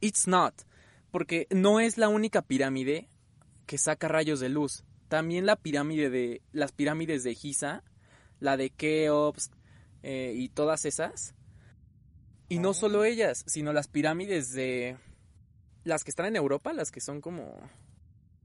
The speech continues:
Speaker 2: I,
Speaker 1: las
Speaker 2: I am not
Speaker 1: pirámides
Speaker 2: sure.
Speaker 1: de Bosnia, creo.
Speaker 2: Ah, ok, ok,
Speaker 1: Las
Speaker 2: ok.
Speaker 1: pirámides de Bosnia también sacan estos rayos de luz.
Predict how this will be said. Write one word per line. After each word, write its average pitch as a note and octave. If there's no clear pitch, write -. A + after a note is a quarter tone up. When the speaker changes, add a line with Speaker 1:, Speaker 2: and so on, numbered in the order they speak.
Speaker 2:
I, D3+
Speaker 1:
las D#3
Speaker 2:
I F3+
am F3+
not -
Speaker 1:
pirámides D3
Speaker 2:
sure. -
Speaker 1:
de D3
Bosnia, E3
creo. B2+
Speaker 2:
Ah, E3
ok, C#3
ok, B2
Speaker 1:
Las D#3+
Speaker 2:
ok. A2+
Speaker 1:
pirámides F#3
de C#3+
Bosnia D#3+
también D3+
sacan D3+
estos D3
rayos C3
de B2+
luz. C3